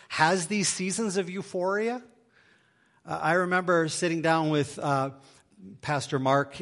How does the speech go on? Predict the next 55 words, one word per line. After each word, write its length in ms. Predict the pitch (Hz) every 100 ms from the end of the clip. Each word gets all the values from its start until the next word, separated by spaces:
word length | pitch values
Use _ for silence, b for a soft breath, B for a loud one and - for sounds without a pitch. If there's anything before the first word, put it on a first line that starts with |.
| -
and 160 | 143
April 400 | 135 139 139 135
Burkholder 600 | 120 151 151 151 131 120
just, 300 | 113 127 -
just 220 | 139 123 131
a 40 |
month 320 | 120 123 123
or 80 | 127
two 260 | 127 143 120
ago 320 | 113 117 120
and 100 | 117
just, 240 | 120 - _ b b b b b
just 200 | 127 -
talking 320 | 135 127 135
to 100 | 120
them. 220 | 120 120
They 120 | 120 110
just 340 | 131 131 127
are 120 | 120
adop-, 300 | 113 120 131
they 100 | 127
just 200 | 127 143
adopted 500 | 139 120 117 - 117
their 100 | 117
baby 300 | 110 120 120
girl. 560 | 113 120 113 123 127 123
And 120 | 101 - B B
I 60 | 143
said, 160 | 160
"You're 100 | 175
kind 240 | - 226 247
of 80 |
in 80 | 247
a 40 | 240
sweet 340 | - 240 247
spot." 420 | - 196 107 - 139 139 185
And 120 | 156
April 240 | 170 180
said, 220 | - 175
"Yeah, 180 | 165 240
I've 160 | - 123
got 160 | - -
everything 640 | 151 151 170 147 165 147 151 - b b b b b b b -
I've 160 | 127
ever 180 | 147 131
hoped 340 | - 185 185
for." 380 | - - - 120 _ _ _ _ _
And, 160 | 151 156
and 140 | 151 135
just 200 | 160 -
kind 160 | 143
of 80 | 139
that 160 | 170 165
sweet 280 | - 214 -
spot. 320 | - 110